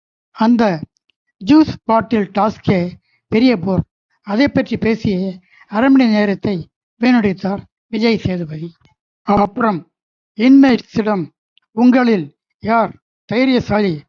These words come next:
என்று தேவையில்லாத ஒரு கேள்வி. இன்னொரு அரை மணி நேரம் வேஸ்ட். இந்த லட்சணத்தில் அவர் இருக்கும்போதே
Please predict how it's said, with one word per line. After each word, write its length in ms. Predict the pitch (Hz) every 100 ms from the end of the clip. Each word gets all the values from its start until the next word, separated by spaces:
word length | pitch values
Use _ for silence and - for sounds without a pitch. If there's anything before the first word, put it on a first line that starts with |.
| _ _
என்று 280 | 214 226 208
தேவையில்லாத 640 | 208 226 220 208 196 190
ஒரு 120 | 185
கேள்வி. 380 | 175 190 180 156 - _ _
இன்னொரு 320 | 220 240 233
அரை 200 | 202 202
மணி 140 | 214 202
நேரம் 420 | 190 185 170 - _
வேஸ்ட். 420 | 202 175 - - _ _ _ _ _ _ _ _
இந்த 300 | - 226 254
லட்சணத்தில் 720 | 220 - 240 220 185 220 165 135 _ _ _ _
அவர் 300 | _ 190 233
இருக்கும்போதே 800 | 240 196 240 254 202 202 202 160